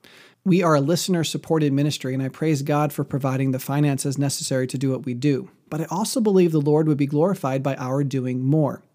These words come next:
So if you think that you might be able to help us do more for the glory of God, please click on the five ways to support T L P link in the description of this episode.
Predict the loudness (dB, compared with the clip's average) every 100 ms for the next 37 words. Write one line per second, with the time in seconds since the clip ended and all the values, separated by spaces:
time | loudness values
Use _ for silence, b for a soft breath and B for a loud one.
0 | _ -6 -2 0 0 4 2 2 0 0
1 | 0 -2 -2 -2 -4 -6 -8 -6 -4 -6
2 | -2 0 2 0 -4 -6 -6 -2 0 0
3 | -4 -6 -4 -2 -4 B B -2 -2 -2
4 | -4 0 -2 -2 -2 -2 0 -2 -2 -6
5 | -8 -2 -4 -2 -2 -2 -2 -4 -2 -2
6 | -2 -6 -6 -8 -4 -4 -4 -6 -6 -6
7 | -6 -6 -6 -10